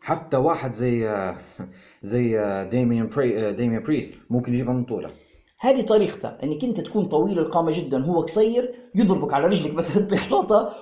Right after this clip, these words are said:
Speaker 2: وبعدين يبدا يخدم عليك ال-، ال-، السبمشنز، يشد ايدك، يشد رجلك، يشد صبعك، يلوي، مش عارف كيف، لين يخلي خصمه يستسلم. آه، بانديدو من اسمه، he's a Mexican wrestler, luchador، يتمتع بالستايل الطائر، اللوتشادور،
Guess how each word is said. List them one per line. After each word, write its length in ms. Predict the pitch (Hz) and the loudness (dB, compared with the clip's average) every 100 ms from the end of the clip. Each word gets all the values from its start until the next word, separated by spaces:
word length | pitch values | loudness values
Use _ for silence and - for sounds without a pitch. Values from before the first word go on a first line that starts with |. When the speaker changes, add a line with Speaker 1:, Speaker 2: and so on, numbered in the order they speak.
| - | -4
Speaker 2:
وبعدين 320 | 143 180 196 | 2 4 4
يبدا 180 | 185 160 | 2 2
يخدم 260 | 160 - 131 | 0 2 0
عليك 360 | 110 - - _ _ - | 0 -4 -16 _ _ -6
ال-، 440 | 131 127 123 120 | -4 -4 -4 -2
ال-، 260 | 120 113 113 | -2 -2 -4
السبمشنز، 720 | 110 147 156 - 104 - - _ _ - | -2 0 0 -2 -6 -10 -18 _ _ -6
يشد 260 | 156 110 | -6 -4
ايدك، 320 | 131 117 123 | -4 -2 -4
يشد 260 | 120 143 127 | -6 -6 -4
رجلك، 280 | 139 120 123 | -4 -4 -4
يشد 220 | - 156 | -4 -2
صبعك، 440 | - 139 120 123 160 | -2 0 0 0 -2
يلوي، 320 | 165 131 131 | -2 0 -2
مش 140 | 135 | -2
عارف 160 | 139 151 | -2 0
كيف، 200 | - 156 | -2 -2
لين 240 | 165 214 | 0 0
يخلي 320 | - 220 208 | 0 0 -2
خصمه 420 | 160 214 - 202 196 | -2 -4 -2 -4 -4
يستسلم. 440 | 170 156 - - - _ _ _ _ _ _ _ _ - | -4 -4 -4 -6 -14 _ _ _ _ _ _ _ _ -4
آه، 200 | 156 151 | 0 2
بانديدو 480 | 160 208 302 254 254 | 4 4 4 4 4
من 160 | 277 | 4
اسمه، 360 | 196 - 110 - - _ _ 131 | 2 -4 -6 -10 -20 _ _ -6
he's 60 | 127 | -2
a 100 | 143 | 0
Mexican 340 | 185 175 147 | 0 0 -2
wrestler, 460 | 123 120 180 180 175 | -2 -2 -2 0 2
luchador، 460 | 175 131 120 139 - - _ - | 2 0 2 2 -2 -12 _ -10
يتمتع 420 | 135 165 185 190 | -2 2 2 2
بالستايل 920 | 139 143 127 - - 160 143 131 123 117 | 2 0 -2 -4 2 4 4 2 -2 -8
الطائر، 600 | - 160 156 139 - - - | -4 0 2 0 -2 -10 -8
اللوتشادور، 460 | 135 147 156 143 | -6 -2 0 2